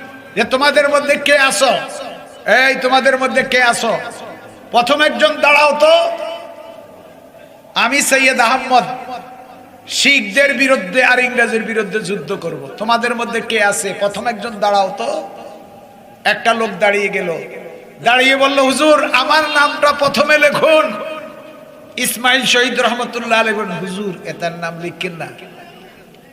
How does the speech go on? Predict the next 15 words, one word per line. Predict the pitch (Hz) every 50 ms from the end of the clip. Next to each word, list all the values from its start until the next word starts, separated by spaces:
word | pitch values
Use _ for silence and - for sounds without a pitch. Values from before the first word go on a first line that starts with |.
| - - -
এই | 196 233 240
এলাকার | 240 240 233 233 - 226 226 226
মধ্যে | 220 240 220 202 240 226
সবচেয়ে | - - 220 220 226 226 226 - - 220 226 226 220 - - - 151
বড় | 196 214 214 214 208
সিটার | - - - 220 208 175 - 208 214 202 208
হইল | 208 202 202
এতে, | 196 202 202 202 - - 175 160 143 131 - - - - - - - - - - - 151
যে | 208 226
প্রথমে | 214 226 220 - - 226 240 240
দাঁড়াইছে। | 214 220 214 208 202 202 - - - 196 180 - - - - - - - - - - -
সবচেয়ে | - - - 233 262 294 320 320 320 - - 302 302 320 311
বেশি | 311 311 302 294 - - 302 302
নেশাখোর, | 294 302 294 285 - 277 320 311 - 277 311 302 302 277
মদখোর | 277 294 285 277 - - - 254 311 311 294 254